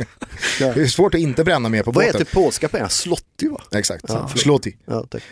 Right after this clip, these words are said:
Speaker 1: Men jag skulle
Speaker 2: Ja.
Speaker 1: bara svara på din fråga där. Personligen så tycker jag att det här U tjugoett E M-guldet som bärgades tvåtusenfemton,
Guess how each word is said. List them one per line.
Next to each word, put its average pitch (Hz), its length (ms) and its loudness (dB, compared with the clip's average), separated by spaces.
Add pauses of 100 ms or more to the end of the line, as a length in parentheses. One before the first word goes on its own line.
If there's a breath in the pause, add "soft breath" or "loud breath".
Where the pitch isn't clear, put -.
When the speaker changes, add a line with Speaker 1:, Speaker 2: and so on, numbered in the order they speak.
Speaker 1:
Men 175 420 2
jag 147 160 2
skulle 147 140 2
Speaker 2:
Ja. 143 40 -2
Speaker 1:
bara 131 360 4
svara 131 240 2
på - 80 -2
din 127 100 0
fråga 139 260 2
där. 104 260 0
Personligen 147 680 2
så - 180 -4
tycker 131 280 0
jag 147 440 4
att - 480 -4
det 117 100 2
här 117 240 2
U 120 180 0
tjugoett - 440 0
E 120 160 2
M-guldet 131 560 0
som 110 220 0
bärgades 101 500 -2
tvåtusenfemton, 104 840 -2